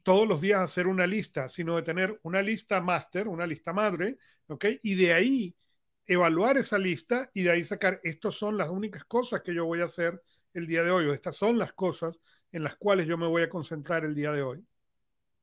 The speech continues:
Y una vez que tú logras eso, especialmente en esos momentos, lo que eso te permite es definir cuáles son las prioridades del día. Y lo que eso te permite nuevamente es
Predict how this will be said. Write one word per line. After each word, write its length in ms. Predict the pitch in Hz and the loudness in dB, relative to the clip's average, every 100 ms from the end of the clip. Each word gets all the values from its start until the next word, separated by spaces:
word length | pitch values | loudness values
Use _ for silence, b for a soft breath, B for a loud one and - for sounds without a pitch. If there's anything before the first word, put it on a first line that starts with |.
| _ _ _ _ | _ _ _ _
Y 320 | - 202 214 214 _ _ - | -6 -4 -4 -8 _ _ -8
una 240 | 180 226 | -2 2
vez 220 | 254 262 - | 4 2 0
que 140 | 214 | -4
tú 180 | 220 202 | 0 0
logras 640 | 190 220 202 165 165 - _ _ _ _ - | 2 2 2 -2 -4 -12 _ _ _ _ 2
eso, 480 | 175 - 135 143 - | 2 2 -4 -8 -10
especialmente 760 | 135 - 123 156 165 185 185 | -16 -12 -4 0 0 0 -2
en 60 | 190 | -4
esos 240 | 180 - | -4 -4
momentos, 380 | 185 175 151 147 | -6 -4 -4 -4
lo 140 | 147 151 | -6 -4
que 100 | 180 | -4
eso 180 | 233 | -4
te 120 | 214 233 | -6 -4
permite 640 | 190 190 190 190 190 160 | -4 -4 -4 0 0 0
es 180 | 160 - _ _ _ - | -4 -12 _ _ _ -6
definir 640 | 151 160 160 156 185 233 _ _ _ _ | -2 -2 -2 0 0 -2 _ _ _ _
cuáles 440 | - 180 175 196 196 | -2 4 6 4 0
son 440 | - 202 143 113 _ _ _ - | 0 0 0 -4 _ _ _ -4
las 160 | 170 | -2
prioridades 560 | - 170 151 143 147 151 | -2 -2 0 0 0 0
del 180 | 147 135 | -2 -4
día. 300 | 131 113 - _ _ _ _ 185 | -8 -10 -14 _ _ _ _ -6
Y 360 | 185 190 220 _ _ _ _ _ _ | -2 -2 -6 _ _ _ _ _ _
lo 160 | - 156 | -2 -2
que 100 | 160 | 0
eso 160 | 139 170 | -4 -4
te 120 | 190 | -6
permite 440 | - 202 226 214 208 | -4 -2 -2 -2 -2
nuevamente 840 | 214 214 208 196 220 226 190 180 | 0 -2 -4 -4 -2 -2 2 0
es 180 | 180 - | 0 -6